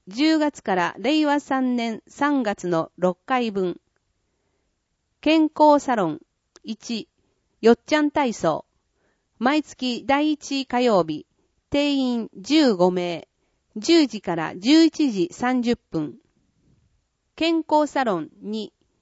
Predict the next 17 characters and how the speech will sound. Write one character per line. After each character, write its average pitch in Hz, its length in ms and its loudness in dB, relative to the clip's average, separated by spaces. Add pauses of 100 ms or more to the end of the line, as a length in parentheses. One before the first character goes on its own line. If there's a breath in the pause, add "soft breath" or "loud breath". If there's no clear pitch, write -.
(420)
し 247 240 -8
ず 302 140 -2
ち - 100 -4
ゃ 302 80 0
ん 285 100 -2
体 240 240 -2
操。 160 380 -4 (580)
一、 214 460 -12 (1000)
毎 285 280 0
月 - 500 -10
第 277 260 0
三 294 340 0
木 262 260 -2
曜 202 200 2
日、 156 220 -8 (340)
定 277 240 0
員 247 380 -4